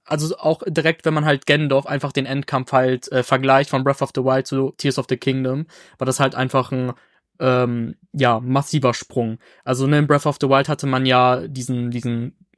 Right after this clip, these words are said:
ähm, ja, diese komische, äh, Gen, äh, diesen, ja, komischen Gen einfach.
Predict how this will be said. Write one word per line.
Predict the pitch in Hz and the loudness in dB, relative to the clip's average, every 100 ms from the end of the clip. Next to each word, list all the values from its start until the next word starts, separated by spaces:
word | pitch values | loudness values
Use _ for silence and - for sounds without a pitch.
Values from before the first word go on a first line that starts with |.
| - | -20
ähm, | 131 165 165 | -18 -14 -6
ja, | 123 | -2
diese | 120 120 | -2 -2
komische, | 123 143 135 139 127 120 - - _ _ | -2 0 0 2 2 2 -4 -20 _ _
äh, | 139 123 120 | 0 2 2
Gen, | 120 131 151 160 160 151 | 4 4 4 0 0 -2
äh, | 156 143 131 131 127 127 135 _ _ - | -4 0 2 4 4 0 -4 _ _ -16
diesen, | 151 135 131 127 120 - - | -14 -10 -6 -6 -6 -12 -6
ja, | 135 117 | 0 0
komischen | - 143 - | 2 -4 -2
Gen | 123 127 156 | 0 0 0
einfach. | 147 185 - 190 | -2 0 2 0